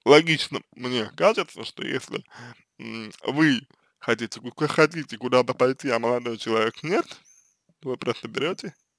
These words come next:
и идёте. Но вы себе этого не позволяли, верно? Вы запрещали себе это. Вот. В этом месте вы не были эгоисткой. Но хорошо ли это для вас?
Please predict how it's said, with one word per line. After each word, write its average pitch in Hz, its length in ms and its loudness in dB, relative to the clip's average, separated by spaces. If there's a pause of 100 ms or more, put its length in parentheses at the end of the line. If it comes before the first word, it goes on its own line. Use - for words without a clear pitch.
(360)
и 131 160 -6
идёте. 131 380 -10 (1300)
Но 127 200 2
вы 139 140 6
себе 143 260 -2
этого 123 200 -2
не 143 100 -6
позволяли, 175 640 4
верно? 139 520 4 (580)
Вы 139 840 0 (100)
запрещали 143 600 -2
себе 131 280 -10
это. - 340 -10 (1120)
Вот. 87 360 -10 (1000)
В 127 180 -6
этом 131 260 2
месте 131 540 -4 (720)
вы 120 220 -8
не 127 160 -2
были 143 200 -6
эгоисткой. 120 500 -4 (640)
Но 113 100 -14
хорошо 107 440 -6
ли 156 100 -4
это 143 180 -4
для - 200 -12
вас? - 220 -12